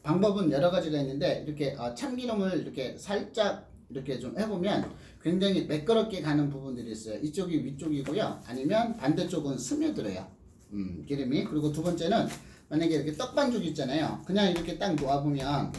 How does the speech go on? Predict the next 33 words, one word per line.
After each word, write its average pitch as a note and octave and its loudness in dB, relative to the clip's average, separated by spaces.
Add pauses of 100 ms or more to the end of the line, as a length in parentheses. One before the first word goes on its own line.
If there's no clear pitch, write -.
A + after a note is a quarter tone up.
(140)
달라붙지가 D3 0
않습니다. A2 -6 (240)
그런데 D3 2
반대쪽으로 D#3+ 0
하잖아요. D#3+ 0 (160)
그러면 C3+ -2
확 - -10
달라붙어요. - -4 (1700)
아, C3+ -2 (140)
확 - -4
달라붙어요. C3+ 0 (160)
그래서, E3 4 (280)
어, D3+ 2
요거를 F#3+ 4
살짝 - -6
테스트를 G#3 -2
하면서 D3+ 0
아이들한테 D3+ -2
나눠주면, B2 -4
음, A2 -6
아무래도 B2 -4
수월하게 E3 0
하고, C3+ -4
이게 - -2
안 C4+ 4
돼가지고 D#3+ 0
뭐 B2 -8
달라붙어서 C#3 -4
너무 A2 -6
힘들어하시는 G#3 -4
분들이 A#2+ -4
너무 A2+ -8
많아가지고, G#2 -6